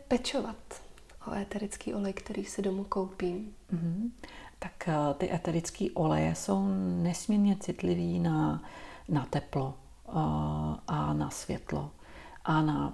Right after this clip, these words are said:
Speaker 2: na to, abyste, abyste vlastně zbytečně neměli ty lahvičky, eh, otevřené. Takže opravdu je, eh, je zavírat a, eh, vybraný eterický oleje vlastně jako s-, je s jehličnanou, jako je tea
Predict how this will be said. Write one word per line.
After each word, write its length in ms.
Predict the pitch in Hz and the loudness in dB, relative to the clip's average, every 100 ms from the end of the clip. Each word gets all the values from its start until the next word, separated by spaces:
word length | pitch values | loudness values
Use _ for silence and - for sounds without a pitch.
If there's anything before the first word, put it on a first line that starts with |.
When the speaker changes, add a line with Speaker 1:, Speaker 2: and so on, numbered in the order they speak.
| - | -2
Speaker 2:
na 220 | 156 147 - | -2 -2 0
to, 300 | 147 147 - | 0 0 -2
abyste, 560 | 147 143 - 156 147 143 - - - - | -2 -4 -2 0 0 -2 -12 -18 -12 -2
abyste 320 | 147 - 156 | 0 0 -4
vlastně 340 | 147 - 165 | -4 0 0
zbytečně 500 | 156 - - - 175 | 0 -2 -4 -2 0
neměli 420 | 165 151 151 156 | 2 2 2 2
ty 160 | 156 170 | 0 -2
lahvičky, 680 | 156 139 156 - - 156 156 - - - - - | 0 -2 -4 -6 -4 -4 -4 -10 -14 -14 -6 2
eh, 40 | 156 151 156 | 2 2 -2
otevřené. 640 | - 160 156 156 139 139 - - - | -2 0 2 2 0 -4 -8 -16 -14
Takže 400 | - 143 143 143 - | -6 -4 -2 -4 -6
opravdu 360 | 170 175 151 147 | -4 -2 0 0
je, 240 | 147 156 - | 0 -4 -4
eh, 200 | 170 156 151 | -2 0 0
je 100 | 160 | 0
zavírat 640 | 156 151 175 185 180 175 - - - - - - | 0 0 2 4 4 2 -4 -14 -14 -12 -10 0
a, 320 | 151 139 139 - - - - - - | 2 2 -2 -6 -14 -16 -16 -16 -4
eh, 40 | 160 147 139 - - 165 | -2 0 -2 -4 -2 0
vybraný 480 | 156 165 165 160 | 2 2 2 2
eterický 560 | 160 - 170 - - - | 0 -2 -4 -4 -4 -2
oleje 560 | - 156 156 151 151 165 | 0 0 2 2 0 -2
vlastně 340 | 156 - - | -6 -8 -6
jako 200 | 151 - | -4 -4
s-, 100 | 156 170 | -4 -2
je 80 | |
s 80 | 165 | 0
jehličnanou, 800 | 165 143 151 - - 151 147 147 | 0 0 -2 -4 -6 -6 -4 -4
jako 260 | 151 - 160 | -6 -4 -2
je 120 | 160 | -2
tea 240 | - 175 | 0 -2